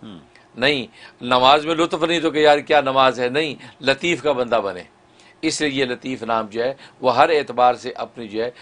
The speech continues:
Speaker 2: मेहरबानियाँ और बरकतें जो है बंदों पर नछावर करता है। चुनांचे दुनिया के अंदर अल्लाह तबारक व तआला पानी की सबसे बड़ी मिसाल समंदर से ली है कि समंदर सबसे बड़ा पानी का माखज़ है, लेकिन उस सारे के सारे पानी को अल्लाह ने खारा रखा है,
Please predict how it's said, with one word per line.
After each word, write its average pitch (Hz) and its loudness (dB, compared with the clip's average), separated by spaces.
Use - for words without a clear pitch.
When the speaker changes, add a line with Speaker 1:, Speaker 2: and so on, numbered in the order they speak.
Speaker 2:
मेहरबानियाँ 117 -2
और 113 -2
बरकतें 104 -6
जो 110 -4
है 123 -2
बंदों 110 -4
पर 110 -8
नछावर 104 -2
करता 87 -12
है। - -18
चुनांचे 135 0
दुनिया 131 0
के 151 0
अंदर 143 0
अल्लाह 135 2
तबारक 131 0
व 127 -6
तआला 131 2
पानी 131 2
की 143 -6
सबसे 135 -2
बड़ी 131 -4
मिसाल 127 0
समंदर 131 -2
से 131 -6
ली 107 -8
है 87 -16
कि 135 0
समंदर 139 0
सबसे 160 0
बड़ा 143 6
पानी 135 0
का 135 2
माखज़ 117 0
है, 85 -14
लेकिन 139 -2
उस 156 -4
सारे 160 4
के 175 -2
सारे 156 4
पानी 147 2
को 160 -4
अल्लाह 151 4
ने 160 0
खारा 170 4
रखा 123 0
है, 92 -6